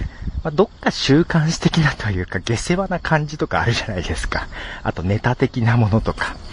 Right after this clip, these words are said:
もうちょっと軽いというか、くだらないものも結構あったりするじゃないですか。なんかそれとは違って、すごいスノ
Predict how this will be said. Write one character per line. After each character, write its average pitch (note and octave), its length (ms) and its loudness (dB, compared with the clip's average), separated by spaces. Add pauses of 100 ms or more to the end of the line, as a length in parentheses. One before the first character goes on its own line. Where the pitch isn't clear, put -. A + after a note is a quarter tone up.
(600)
も C#3 100 0
う C#3 40 0
ち - 80 -2
ょ - 20 2
っ C3 40 2
と - 60 2
軽 F2 380 2
い C3 100 2
と - 100 4
い F#2+ 40 6
う D#2+ 40 2
か、 - 120 2
く - 140 -2
だ F2+ 120 2
ら F2 120 4
な G#2 140 4
い A#2+ 80 8
も A#2 120 6
の F#2+ 100 4
も C#2+ 100 -2
結 - 220 -2
構 D#2 100 2
あ D#2+ 40 4
っ - 60 -2
た - 100 0
り - 80 4
す - 100 4
る - 60 4
じ - 60 4
ゃ - 40 6
な - 60 8
い - 20 4
で - 60 2
す - 40 4
か。 - 80 6 (580)
な - 40 -2
ん - 20 0
か - 80 0
そ - 140 2
れ A#3+ 160 2
と D#4+ 120 0
は C4 100 4
違 - 120 0
っ F#2 60 4
て、 F#2 80 2
す - 140 -2
ご F3+ 100 8
い C#3 40 4
ス - 200 -2
ノ F#3 160 4